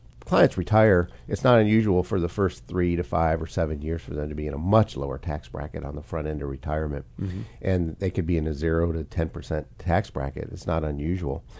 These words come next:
Speaker 1: And we don't wanna let that go to waste. So sometimes we'll even do Roth conversions on the front end of retirement and do that at a very favorable, uh, tax rate. And so there's a,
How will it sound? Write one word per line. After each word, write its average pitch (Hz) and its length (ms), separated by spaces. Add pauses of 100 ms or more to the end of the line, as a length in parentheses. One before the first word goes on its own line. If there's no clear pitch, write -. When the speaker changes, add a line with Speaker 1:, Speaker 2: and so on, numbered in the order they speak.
(280)
Speaker 1:
And 82 400
we 85 120
don't 95 140
wanna 87 180
let 85 160
that 76 200
go 80 120
to 73 80
waste. 85 360
So 76 180 (200)
sometimes 104 380
we'll 85 160
even 78 160
do 73 140
Roth 76 280
conversions 78 800 (220)
on 82 140
the 78 80
front 78 260
end 73 160
of 69 100
retirement 73 680
and 73 180
do 80 140
that 82 200
at 73 140
a 71 40
very 76 320
favorable, 73 720 (420)
uh, 78 240
tax 71 360
rate. 71 280 (320)
And 73 200
so 85 100
there's 123 200
a, 101 140